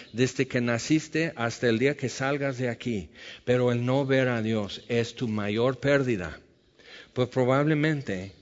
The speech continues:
aún no le conoces, si no extrañas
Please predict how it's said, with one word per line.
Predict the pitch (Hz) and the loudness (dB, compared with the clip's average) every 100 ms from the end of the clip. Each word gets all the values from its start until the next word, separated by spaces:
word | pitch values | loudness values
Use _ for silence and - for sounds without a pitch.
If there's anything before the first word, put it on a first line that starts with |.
| _ - - - - - - - - - - - | _ -20 -20 -20 -20 -20 -20 -20 -20 -20 -20 -8
aún | 113 131 131 | -2 0 2
no | 135 | 2
le | 131 | 0
conoces, | - 123 117 110 90 - - - _ _ _ _ _ _ _ _ _ _ _ _ _ - | -2 -4 -2 -4 -8 -12 -18 -20 _ _ _ _ _ _ _ _ _ _ _ _ _ -14
si | - 113 | -4 -2
no | 120 123 | 0 0
extrañas | - - 127 127 95 71 - | -4 -2 -2 0 -4 -8 -14